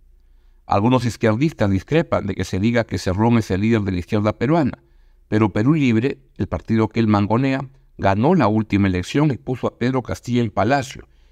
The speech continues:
y es la más grande agrupación de ese sector en el Congreso, donde tiene una coincidencia con el fujimorismo para demoler cotidianamente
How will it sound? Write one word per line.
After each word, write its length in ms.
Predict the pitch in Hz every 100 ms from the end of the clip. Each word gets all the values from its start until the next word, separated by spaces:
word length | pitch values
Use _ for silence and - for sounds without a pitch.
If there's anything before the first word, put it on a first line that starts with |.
| _
y 200 | - 107
es 100 | 135
la 120 | 120 101
más 220 | 110 165
grande 400 | 135 139 123 92
agrupación 680 | 95 92 - 101 127 135 127
de 100 | 101
ese 160 | -
sector 460 | 113 101 - 131 135
en 80 | 120
el 80 | 123
Congreso, 560 | 131 160 175 - - _ _ _ -
donde 260 | 139 143 135
tiene 320 | 170 185 175
una 260 | 165 165
coincidencia 800 | 156 117 113 - 110 135 143 143
con 160 | 131 107
el 80 | 95
fujimorismo 720 | 104 - 101 104 127 139 135
para 200 | 90 90
demoler 460 | 92 98 113 131
cotidianamente 920 | 139 95 90 110 156 127 131 127 139